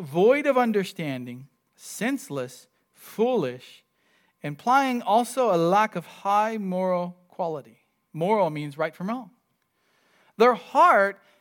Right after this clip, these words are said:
is now foolish in the sinful sense that they don't even care about right and wrong. They just don't care anymore. We've jettisoned this idea of honoring the Creator God that we should think,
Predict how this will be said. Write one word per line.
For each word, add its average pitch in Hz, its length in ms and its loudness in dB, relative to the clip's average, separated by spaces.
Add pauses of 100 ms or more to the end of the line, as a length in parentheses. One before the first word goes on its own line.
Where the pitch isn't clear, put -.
is 214 220 6
now 247 240 4
foolish 269 600 0
in 208 180 -8
the 202 220 0 (140)
sinful 277 600 -2
sense 202 600 -4 (760)
that 190 140 -10
they 240 80 -4
don't 320 220 2
even 202 200 -4
care 196 300 0
about 147 400 0
right 147 200 -6
and 143 140 -12
wrong. 127 300 -12 (800)
They 220 80 -14
just 220 160 -14
don't 160 200 -10
care 214 180 -14
anymore. 147 340 -20 (1300)
We've 170 240 -4
jettisoned 269 680 2
this 254 200 0
idea 208 440 4
of 196 80 2
honoring 180 640 -2
the 160 80 -6
Creator 160 460 -6
God 135 400 -6
that 143 120 -10
we 143 80 -14
should 147 240 -16
think, 127 440 -14